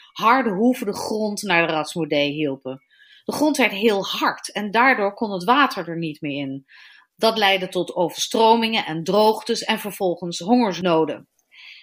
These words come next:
De Engelsen boden de First Nations mensen ook hun eigen eten aan, of tenminste de restjes. Bloem, suiker, thee, tabak en alcohol. En daar werden ze eerst heel ziek van en daarna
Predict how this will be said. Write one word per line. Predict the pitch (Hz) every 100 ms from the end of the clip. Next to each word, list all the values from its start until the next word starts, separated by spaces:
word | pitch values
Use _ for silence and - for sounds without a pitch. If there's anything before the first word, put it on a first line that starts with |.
| _ _ _
De | 170 -
Engelsen | 302 381 - 285 208
boden | 196 277 302 277
de | 254
First | 254 262 240
Nations | 226 202 202 233 214
mensen | 196 185 -
ook | 185 180
hun | 196 190
eigen | 214 269 269 196
eten | 151 147 143
aan, | 135 156
of | 180
tenminste | - 214 196 208 202 - _ _
de | 208
restjes. | 208 151 - - - -
Bloem, | 175 214 220 214 214
suiker, | - 196 190 190 180 -
thee, | 208 185 190
tabak | 190 175 170 170 -
en | 202 196
alcohol. | 170 190 - 147 147
En | 170
daar | 208 208
werden | 254 269
ze | 262
eerst | - 247 254 - - - _
heel | 190 262 302
ziek | 240 - 196
van | - 147 143 135
en | 202 202
daarna | 185 185 175 190